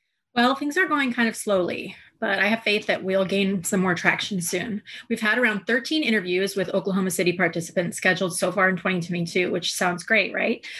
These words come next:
But those were the people who had signed up through K O S U last year.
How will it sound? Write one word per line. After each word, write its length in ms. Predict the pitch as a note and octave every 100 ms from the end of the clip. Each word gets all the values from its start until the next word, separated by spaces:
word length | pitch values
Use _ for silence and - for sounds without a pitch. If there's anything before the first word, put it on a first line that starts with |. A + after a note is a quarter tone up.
| -
But 100 | G#3
those 300 | - A#3+ C#4
were 80 | B3+
the 80 | A#3+
people 340 | A#3+ A3+ G#3
who 120 | F#3+ G3+
had 120 | F#3+
signed 300 | G3+ F#3+ F3+
up 260 | F#3 F3
through 240 | - F#3+ E3+
K 180 | G3+ F3+
O 60 |
S 220 | F3 E3+
U 100 | A#3+
last 320 | A#3+ - - -
year. 300 | - -